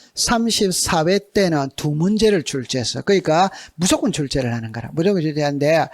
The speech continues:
문제가 조금 어려워졌어요. 이거 어려워졌는데 출발은 먼저 이렇게 봅니다.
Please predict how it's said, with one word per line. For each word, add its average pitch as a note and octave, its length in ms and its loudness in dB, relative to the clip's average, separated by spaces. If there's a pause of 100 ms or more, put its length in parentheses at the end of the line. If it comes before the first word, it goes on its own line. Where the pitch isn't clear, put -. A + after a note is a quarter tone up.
(320)
문제가 G3+ 300 2
조금 G#3 380 -2 (100)
어려워졌어요. C#3 1040 0
이거 D#3+ 200 0
어려워졌는데 D3 880 2 (200)
출발은 A3 560 0
먼저 D#3+ 500 0 (220)
이렇게 F#3+ 420 0
봅니다. C3+ 640 -2